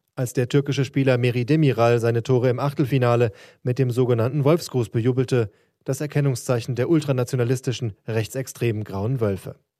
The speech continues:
Auf die Sperre der uefa wegen ungebührlichen Verhaltens auf dem Platz reagierten die Fans in großer Einigkeit und zeigten den in Deutschland nicht verbotenen Gruß zu Tausenden im Stadion beim nächsten Spiel.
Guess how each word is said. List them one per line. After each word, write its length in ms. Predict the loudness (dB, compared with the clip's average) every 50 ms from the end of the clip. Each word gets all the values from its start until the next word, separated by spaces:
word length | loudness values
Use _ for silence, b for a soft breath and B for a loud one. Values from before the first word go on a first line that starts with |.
| _ b b b b b b b b b b
Auf 140 | b -2 0
die 120 | 0 0
Sperre 260 | 0 0 0 0 2 2
der 120 | 2 2
uefa 480 | 0 0 0 0 0 2 2 2 2 2
wegen 220 | 0 0 -2 -4
ungebührlichen 720 | -2 0 0 0 0 0 -2 0 0 -2 -2 -2 -4 -6
Verhaltens 400 | -6 -2 0 0 0 0 -2 -4
auf 100 | -4 -4
dem 140 | -2 -2 -2
Platz 320 | 0 2 0 0 0 -4 -10 B B B B B B B
reagierten 400 | 0 0 2 2 0 0 0 0
die 80 | -2 0
Fans 280 | 0 0 0 0 0
in 200 | 0 -2 -2 0
großer 360 | 2 2 2 2 2 0 -2 -2
Einigkeit 600 | -2 0 0 0 -2 -2 0 0 2 0 0 -4 b b b b b b b
und 180 | -4 -4 -2 0
zeigten 340 | 0 0 0 0 -2 -2 0
den 320 | 0 0 0 -2 -4 -6 _
in 120 | -4 -2 0
Deutschland 440 | 2 2 2 2 0 0 0 2
nicht 180 | 2 0 0 0
verbotenen 540 | -2 -2 2 2 2 2 2 0 -2 -2 -2
Gruß 340 | 0 2 2 2 2 0 -2
zu 100 | -4 -4
Tausenden 460 | 0 0 0 2 2 2 0 0 0
im 120 | -2 -4
Stadion 460 | -4 -2 -2 -2 -2 -2 -2 -2 -2
beim 140 | -2 -4 -4
nächsten 320 | -4 -4 -6 -8 -8 -10 -10
Spiel. 320 | -10 -10 -10 -12 -12